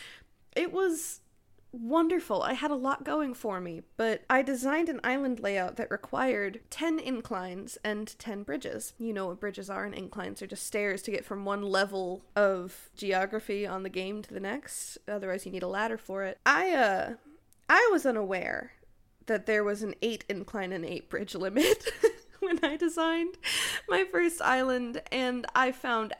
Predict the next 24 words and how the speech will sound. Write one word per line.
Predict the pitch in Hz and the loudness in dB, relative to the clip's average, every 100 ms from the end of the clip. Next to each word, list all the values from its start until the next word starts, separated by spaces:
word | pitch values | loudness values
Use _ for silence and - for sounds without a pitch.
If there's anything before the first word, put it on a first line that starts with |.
| - | 8
out | 285 359 285 | 10 10 4
when | 262 | 2
I | 247 | 2
went | 233 226 | 0 -2
to | 262 | -4
put | 240 - 285 - | -8 -4 -4 -4
down | - 269 262 | -2 -2 0
my | 226 220 | -2 -2
ninth | 202 190 185 - | -2 -4 -6 -14
bridge. | - - - - - - - - - - _ - _ _ _ _ _ - | -8 -6 -6 -10 -12 -14 -20 -20 -20 -20 _ -20 _ _ _ _ _ 2
I | 262 | 4
was | 247 247 | 4 -2
really | 294 285 | -2 -2
disheartened, | 233 202 - - - - - | -2 -4 -6 -8 -10 -14 -4
and | 233 240 - | -4 -2 -2
I | 285 | -4
kept | 277 339 - | -2 -10 -6
playing | 302 285 | -4 -2
the | 254 | -4
game | 240 240 | -6 -6
for | 226 196 | -6 -6
weeks, | 208 220 - - - - | -6 -8 -8 -8 -8 -6
and | 208 202 190 - - _ _ | -6 -6 -8 -12 -20 _ _
I | 240 220 | -4 -4